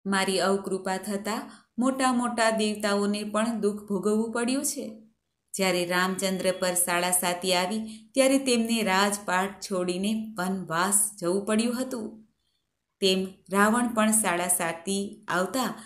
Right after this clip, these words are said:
સોનાની લંકા બળીને ખાખ થઈ, તેના કુળનો નાશ થયો. આથી હવે તમને કહું છું કે તમે સાવધાન રહેજો. વિક્રમ રાજાએ કંઈક ક્ષોભ સાથે કહ્યું, "શનિદેવ, મેં તો આપની સાથે ન્યાય જ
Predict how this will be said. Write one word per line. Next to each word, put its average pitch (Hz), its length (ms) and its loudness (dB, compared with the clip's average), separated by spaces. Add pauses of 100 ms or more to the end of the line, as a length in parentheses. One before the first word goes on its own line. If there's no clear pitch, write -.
(280)
સોનાની 247 460 6
લંકા 202 680 2
બળીને 190 420 0
ખાખ 185 460 -4
થઈ, 220 360 -4 (300)
તેના 233 280 4
કુળનો 214 500 4
નાશ 180 280 0 (120)
થયો. 226 340 -4 (360)
આથી 240 400 2
હવે 214 260 2
તમને 202 380 2
કહું 202 360 -4
છું - 360 -6 (280)
કે 202 120 -4
તમે 185 300 -4
સાવધાન 180 640 -2
રહેજો. 196 640 -6 (480)
વિક્રમ 269 400 0
રાજાએ 220 720 0
કંઈક 202 340 -2
ક્ષોભ 196 400 -4
સાથે 196 440 -4
કહ્યું, 180 400 -6
"શનિદેવ, 175 720 -4 (440)
મેં 262 240 2
તો 269 100 2
આપની 214 500 2
સાથે 202 460 0
ન્યાય 175 280 -2
જ 175 80 -4